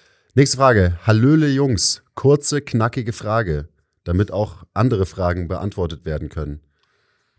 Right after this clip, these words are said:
Bei Sarkopenie is a Motherfucker. Wie verfahre ich bei Prep slash Plyos mit der Progression,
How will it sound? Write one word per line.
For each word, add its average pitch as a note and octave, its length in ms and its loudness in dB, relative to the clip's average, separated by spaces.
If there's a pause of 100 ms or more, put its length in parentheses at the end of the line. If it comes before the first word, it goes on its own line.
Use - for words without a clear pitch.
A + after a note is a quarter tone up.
(380)
Bei G2+ 320 4
Sarkopenie A2+ 600 -2
is C3 120 -2
a B2 40 -2
Motherfucker. F2+ 600 -4 (520)
Wie A#2 160 -2
verfahre A#2 480 0
ich G#2 220 -8
bei G2 220 -2
Prep - 420 -6 (200)
slash F2+ 340 -4
Plyos G2+ 500 -4
mit F#2 140 -8
der F2 80 -4
Progression, G2+ 640 -6